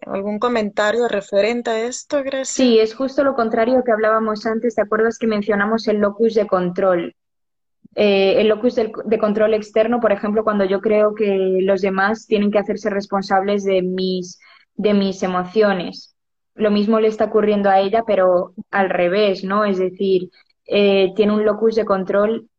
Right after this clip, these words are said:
Speaker 2: interno, cree que las cosas de fuera, eh, las puede controlar ella. Y esto no es así, es decir, ella no se puede hacer responsable de las emociones del otro. Además, en estos casos, yo siempre pregunto,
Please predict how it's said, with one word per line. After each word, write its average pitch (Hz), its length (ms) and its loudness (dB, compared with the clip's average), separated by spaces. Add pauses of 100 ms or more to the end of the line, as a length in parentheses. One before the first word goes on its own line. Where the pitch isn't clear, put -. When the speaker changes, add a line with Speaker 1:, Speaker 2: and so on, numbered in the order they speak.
Speaker 2:
interno, 196 760 0
cree 190 280 0
que 202 160 0
las 190 240 0
cosas 196 680 0 (260)
de 202 200 0
fuera, 214 720 0
eh, 196 300 2
las 180 220 0
puede 196 240 2
controlar 190 540 0
ella. 190 420 2 (480)
Y 214 120 0
esto 208 240 0
no 214 80 0
es 208 120 -4
así, 214 300 0
es 190 100 2
decir, 196 320 -4
ella 220 260 2
no 220 140 -2
se 214 140 -4
puede 220 440 2
hacer 185 320 -2
responsable 190 880 -2 (440)
de 202 160 0
las 190 180 -2
emociones 202 760 -2
del 180 160 0
otro. 196 380 -2 (340)
Además, 208 380 2
en 240 80 2
estos 233 320 0
casos, 240 540 -2 (260)
yo 220 200 2
siempre 220 420 0
pregunto, 190 800 -2